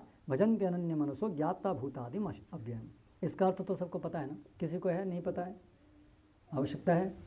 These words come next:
नहीं। तो अभी प्रभुपाद समझा रहे हैं तीन शक्तियों को, हम्म, क्योंकि आरंभ कहाँ से हुआ, कुछ ना कुछ तो काम करना पड़ेगा क्योंकि हम तीसरी शक्ति में हैं। तो उसके साथ साथ पहली शक्ति और दूसरी शक्ति का भी थोड़ा विवरण दे रहे हैं।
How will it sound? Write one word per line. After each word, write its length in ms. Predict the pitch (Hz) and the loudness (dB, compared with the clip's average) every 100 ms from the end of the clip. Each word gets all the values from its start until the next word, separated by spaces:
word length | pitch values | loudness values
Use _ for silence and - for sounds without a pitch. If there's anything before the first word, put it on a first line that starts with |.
| - 175 | -10 -4
नहीं। 140 | 120 - - - - - - - - - | -2 -2 -8 -20 -20 -18 -16 -16 -2 12
तो 140 | 214 | 12
अभी 340 | 233 - 254 294 | 12 12 12 12
प्रभुपाद 340 | 220 220 226 | 12 12 12
समझा 300 | 208 196 190 | 12 12 12
रहे 100 | 214 | 12
हैं 120 | 220 | 10
तीन 180 | 220 220 | 10 10
शक्तियों 440 | - 170 185 170 | 10 6 8 8
को, 100 | 127 | 8
हम्म, 880 | 113 - - - - - - - - - - - | 4 -2 -12 -16 -18 -20 -20 -2 0 0 -2 6
क्योंकि 260 | 180 190 240 - - | 10 12 12 10 8
आरंभ 340 | 147 190 226 | 12 12 12
कहाँ 160 | 196 196 | 12 12
से 100 | 214 | 12
हुआ, 300 | 208 226 247 - - - - - - - - | 12 12 12 6 -8 -18 -20 -20 -20 -2 8
कुछ 160 | 196 | 12
ना 100 | 220 | 12
कुछ 160 | 202 202 | 12 10
तो 80 | 208 | 10
काम 200 | 202 190 | 12 12
करना 240 | 180 170 | 10 8
पड़ेगा 260 | 160 160 175 | 8 10 12
क्योंकि 200 | 170 170 | 10 8
हम 60 | 175 | 10
तीसरी 280 | 190 180 | 10 10
शक्ति 280 | 170 - - | 4 4 6
में 80 | 120 | 6
हैं। 200 | 113 - - - - - | 4 0 -12 -20 -6 8
तो 60 | |
उसके 200 | 165 165 | 8 12
साथ 220 | 196 185 190 | 12 12 12
साथ 220 | 196 208 | 12 12
पहली 380 | - 156 165 190 | 12 12 12 12
शक्ति 300 | 190 - 208 | 12 12 12
और 60 | |
दूसरी 260 | 175 175 175 | 12 10 4
शक्ति 280 | 170 - 165 | 2 4 8
का 80 | |
भी 80 | 185 | 8
थोड़ा 180 | 151 156 | 10 8
विवरण 360 | 139 135 190 208 | 10 10 10 10
दे 160 | 131 | 12
रहे 120 | 117 | 12
हैं। 280 | 117 127 - | 8 4 0